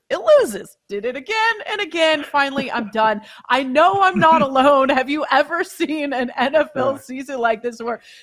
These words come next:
Speaker 1: teasers are, people betting these are just getting destroyed?
Speaker 2: Well, I can tell you how it lost. It was a sports bet. Sports bets lose all the time. Trust me.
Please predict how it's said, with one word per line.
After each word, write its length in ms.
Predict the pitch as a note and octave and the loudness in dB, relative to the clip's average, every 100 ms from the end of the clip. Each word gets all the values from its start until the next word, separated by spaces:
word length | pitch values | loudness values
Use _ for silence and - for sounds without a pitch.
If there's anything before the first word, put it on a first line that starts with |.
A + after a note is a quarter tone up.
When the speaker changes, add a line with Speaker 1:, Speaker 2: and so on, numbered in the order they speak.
| _ | _
Speaker 1:
teasers 480 | D4+ G4 G#4+ D#4 A#3 | -2 -2 -2 -6 -2
are, 200 | D4 C4 - _ _ | -2 -2 -6 _ _
people 320 | F4 G#4+ A4+ | -8 -4 -4
betting 380 | A3+ B3 B4+ E4 | -2 0 0 -2
these 160 | C#4 A#3+ | -6 -6
are 60 | A#3+ | -8
just 220 | D4+ - | -10 -8
getting 260 | D#4 E4 | -8 -8
destroyed? 920 | C4 A#3+ - A3+ B3+ A#4 F4 F3 E3 F#3+ _ _ _ _ _ _ _ _ _ _ _ _ _ _ - | -10 -12 -10 -4 -2 -2 -4 -6 -8 -14 _ _ _ _ _ _ _ _ _ _ _ _ _ _ -4
Speaker 2:
Well, 120 | G#3 G#3 | -2 0
I 60 | |
can 120 | C4 G#3+ | 0 2
tell 160 | D4 | 2
you 80 | A#3+ | 2
how 200 | F3 E3+ | 0 0
it 40 | |
lost. 360 | D#3 G3+ G3 F3+ | 2 2 0 0
It 40 | G3 | 0
was 120 | F3 | 0
a 80 | E3+ - | -4 -2
sports 260 | B3+ C#4 - | 0 0 -2
bet. 160 | E3 C#3 _ _ | -2 -2 _ _
Sports 260 | - G#3 G#3 - | -2 -2 0 -2
bets 160 | F#3 F#3 | -2 0
lose 220 | F#3 F3 | 0 2
all 140 | F3 | 0
the 80 | E3 | 0
time. 360 | G#3 A3 C#3+ A#2+ | -2 -2 -4 -2
Trust 260 | F3+ F#3 | -2 -2
me. 180 | C3+ A#2 | -6 -14